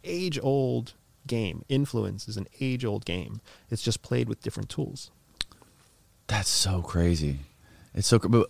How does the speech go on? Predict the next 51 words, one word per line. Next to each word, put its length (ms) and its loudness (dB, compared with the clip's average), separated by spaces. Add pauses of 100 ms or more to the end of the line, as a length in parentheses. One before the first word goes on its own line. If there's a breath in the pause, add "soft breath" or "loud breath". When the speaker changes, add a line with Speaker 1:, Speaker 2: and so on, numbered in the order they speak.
Speaker 2:
I 120 2
don't 120 10
understand, 380 10
like, 100 8
what 400 8
would 240 8
be 220 10
their 220 6
goal 580 2
to 180 2
just 260 2 (200)
drive, 920 8 (880)
like, 540 4 (200)
outrage 760 4
within 260 4
the 60 6
American 360 2
people? 340 0
Like, 160 -2
there 120 6
doesn't 220 4
seem 380 6
like 200 4
a 200 2
clear 380 4
defined 500 2
path 420 6
to 80 0
where 200 4
this 220 -2
goes. 460 -2
Speaker 1:
Yeah, 320 2
so 380 4
that's 240 4
what's 140 0
in, 200 2
this 300 2
is 140 2
where 240 4
we 100 0
start 280 0
getting 220 2
into 400 -2
this, 400 -4
like, 200 -6
the 80 -4
science 420 0
and 80 -4
strategy 420 0
of 80 -2
intel. 400 -6